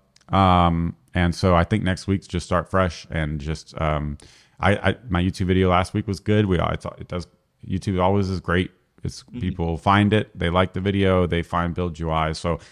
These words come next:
Speaker 1: I, you know, I might be able to just squeeze a YouTube video out today. There's a lot of little topics I have, so th-, I have some consulting to do, um, but I don't have a super busy day today. I'm,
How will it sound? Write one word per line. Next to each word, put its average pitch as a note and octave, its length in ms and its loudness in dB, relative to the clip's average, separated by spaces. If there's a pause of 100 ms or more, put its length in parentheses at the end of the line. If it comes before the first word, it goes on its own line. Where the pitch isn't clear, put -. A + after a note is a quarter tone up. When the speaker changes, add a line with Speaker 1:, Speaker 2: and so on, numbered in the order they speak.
(180)
Speaker 1:
I, E2+ 180 -4 (600)
you F#2+ 100 -4
know, D#2+ 260 -4 (400)
I A#2 80 0
might D#3+ 240 2
be E3+ 60 2
able E3 200 4
to D#3 60 0
just D3+ 220 -8
squeeze C#3+ 280 -2
a C#3 140 0 (100)
YouTube A#2+ 260 -6
video A2+ 200 2
out F#2+ 80 0
today. E2 480 -2
There's F#2 300 -4
a - 60 -8
lot G2 180 2
of F#2 160 0
little G#2 200 4
topics G2 400 0
I D#2+ 120 -2
have, D#2 280 -2
so D#2+ 320 -2 (360)
th-, G2 120 -6
I F#2 220 -2
have F#2 160 2
some G2 100 -4
consulting F#2 440 -2
to F2 80 -2
do, E2+ 360 -2 (420)
um, D#2 440 -2
but D2+ 240 -2 (400)
I - 60 -2
don't F#2 300 -4 (160)
have E2+ 200 -2
a E2 60 -2
super - 340 -4
busy G#2+ 300 2
day A2 140 4
today. A2 440 2
I'm, E2+ 180 2